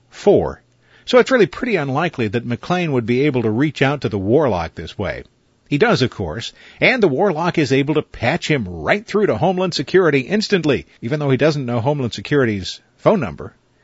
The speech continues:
and even though the telephone system supposedly is still completely non-functional. Well, if I give you any more, I'll give away the plot, so I'll stop there.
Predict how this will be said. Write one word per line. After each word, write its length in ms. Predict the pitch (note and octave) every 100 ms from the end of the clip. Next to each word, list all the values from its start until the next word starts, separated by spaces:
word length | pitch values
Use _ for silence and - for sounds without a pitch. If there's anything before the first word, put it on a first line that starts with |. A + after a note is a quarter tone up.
| _ _ -
and 260 | D3 G#3 F3+
even 200 | E3+ E3
though 120 | D#3+
the 80 | C#3
telephone 460 | F3 D#3 C3+ A#2+
system 480 | - A#2 - A2 A2
supposedly 600 | B2+ C3 F3 C#3 A#2 A#2
is 100 | A#2
still 480 | - A2 G#2 G#2 A2 -
completely 600 | A#2+ A2 F2+ F#2 F#2+ -
non-functional. 680 | G#2+ F#2 F#2 E3 D#3 F#2+ - _ _ _ _
Well, 120 | - A2
if 60 |
I 60 | C#3+
give 160 | F#3+ D#3+
you 60 |
any 120 | B2+
more, 140 | B2 A2+
I'll 80 | G#2+
give 160 | A#2
away 160 | A2 F2
the 80 | -
plot, 400 | - F#2+ A#1+ -
so 260 | F2+ A#1+ _ -
I'll 100 | F#2+
stop 340 | - C3+ G2+ -
there. 280 | A2 D#2+